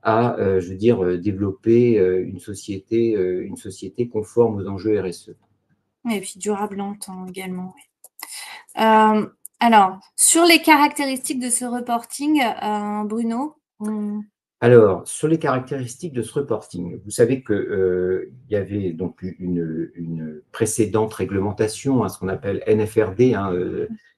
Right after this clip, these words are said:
Speaker 1: N F R D. Euh, et au titre de cette réglementation, il y avait, ce qu'on peut dire, c'est que les entreprises publiaient un petit peu l'information qu'elles souhaitaient mettre en avant.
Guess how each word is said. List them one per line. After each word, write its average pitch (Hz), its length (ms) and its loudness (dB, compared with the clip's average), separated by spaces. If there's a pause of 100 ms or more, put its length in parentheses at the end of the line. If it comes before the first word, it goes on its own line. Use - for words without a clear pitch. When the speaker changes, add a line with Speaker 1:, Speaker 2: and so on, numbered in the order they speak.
Speaker 1:
N 104 200 2
F - 120 -6
R 101 200 0
D. 135 260 2 (500)
Euh, 104 500 6 (200)
et 107 560 0
au 110 120 -4
titre 131 240 -10
de 135 60 -2
cette 120 200 -4
réglementation, 107 680 -4
il 135 60 0
y 107 40 2
avait, 107 360 -2 (300)
ce - 80 -20
qu'on 85 100 -14
peut 90 120 -18
dire, 139 160 4
c'est - 220 -10
que - 100 -20
les 98 140 -8
entreprises 104 500 -8
publiaient 98 640 -2
un 95 100 -4
petit - 260 -12
peu 123 280 4
l'information 104 760 0
qu'elles 92 220 0
souhaitaient 120 540 4
mettre 107 260 2
en 98 100 -4
avant. 87 300 -8